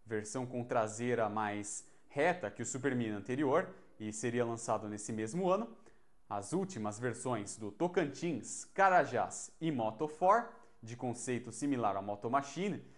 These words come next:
que teve um único exemplar fabricado, e durante esse período,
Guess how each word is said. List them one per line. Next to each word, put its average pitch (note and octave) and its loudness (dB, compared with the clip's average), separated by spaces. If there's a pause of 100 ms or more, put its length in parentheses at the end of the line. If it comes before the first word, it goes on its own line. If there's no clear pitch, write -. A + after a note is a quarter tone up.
(220)
que A#3 4
teve D#3 4 (220)
um G#3+ 4
único G3+ 2
exemplar A#2+ 4
fabricado, D3+ 4 (520)
e A#3 -2
durante D#3 4
esse - -10
período, A3+ 0